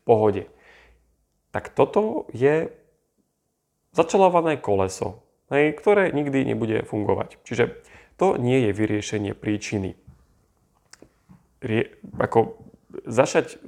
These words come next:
to riešiť znamená, že vedieť to konkrétne pomenovať.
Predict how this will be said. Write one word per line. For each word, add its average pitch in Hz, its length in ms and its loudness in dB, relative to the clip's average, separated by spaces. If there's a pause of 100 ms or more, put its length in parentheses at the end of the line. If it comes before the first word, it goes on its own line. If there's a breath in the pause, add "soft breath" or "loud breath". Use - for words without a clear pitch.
to - 140 0
riešiť 127 400 0
znamená, 139 400 0
že 120 320 -4 (680 loud breath)
vedieť 156 360 -2
to - 80 -6
konkrétne 156 480 -2
pomenovať. 156 760 -2